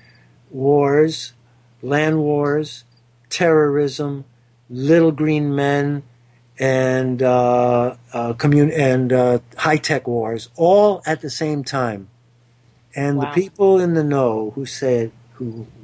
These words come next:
Speaker 1: all of us who read that, said, "Whoa, you know, the, the, the, the vi-, the chairman of the Joint Chiefs of Staff, or, or General Miley, is a, a member of the Chief of Staff, uh,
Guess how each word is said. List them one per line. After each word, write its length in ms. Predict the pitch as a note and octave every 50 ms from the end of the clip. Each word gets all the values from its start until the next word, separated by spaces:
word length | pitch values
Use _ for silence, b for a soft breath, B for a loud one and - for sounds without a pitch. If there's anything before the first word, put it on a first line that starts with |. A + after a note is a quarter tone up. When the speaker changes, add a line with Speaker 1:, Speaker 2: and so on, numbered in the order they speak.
| -
Speaker 1:
all 240 | - E3+ E3+ F3 E3+
of 100 | D#3+ C#3
us 140 | C#3 B2+ -
who 100 | - C3 B2
read 320 | A#2+ C3 C3+ C#3 C3+ B2
that, 240 | A#2 G2 E2+ - - _ _ _ _ _ _ _ _ _ _
said, 320 | - - - A#2+ A2+ G#2 A#2 - _ _ _ _ _ _ _
"Whoa, 460 | B2 B2+ D3 D3 C#3 D#3+ D3 A#2 G2+ A2
you 100 | B2 B2+
know, 320 | B2+ C3+ C3+ B2+ B2 A#2+ - - _ _ _ _ _ _ _ _ _ _ _ _ _ _
the, 320 | - C3 B2 A#2+ A#2 A#2+ - - - -
the, 220 | - B2 A#2 A2 - - - _ _ _
the, 240 | - A#2 A2+ A2 A2+ A2
the 120 | A#2+ A#2+
vi-, 240 | A#2 C#3 C#3 C#3 C#3
the 160 | C#3+ C3+ B2+
chairman 480 | A#2+ B2 - C#3+ C#3 C#3+ C#3 C3+ C3 B2+
of 140 | A#2 A2 G#2+
the 60 | A2+
Joint 280 | - - B2+ B2 A#2+ A#2
Chiefs 260 | - B2 A#2 A#2 -
of 80 | - -
Staff, 480 | - - - B2+ B2+ B2+ A#2+ A2+ A#2 -
or, 180 | B2 A2 A2+ G2+ - A#2
or 60 | A#2
General 300 | G#2+ D#3 D3+ C#3 B2+ A#2+
Miley, 540 | A#2 A#2+ B2 B2+ B2+ B2 A2+ G#2+ G#2+ G#2 - -
is 140 | B2 - A2 A2 - - - -
a, 60 | A#2 A2
a 60 | A2
member 380 | A2 A#2+ A#2+ C3 C#3+ D3 C3+ C3
of 80 | A#2
the 80 | A2 A2+
Chief 280 | A#2+ - - A#2 - -
of 80 | G#2+
Staff, 300 | - - A#2+ A2 - G#2 B B B B B B B B B -
uh, 400 | - B2 A#2 A2+ A2+ A2+ A2+ A#2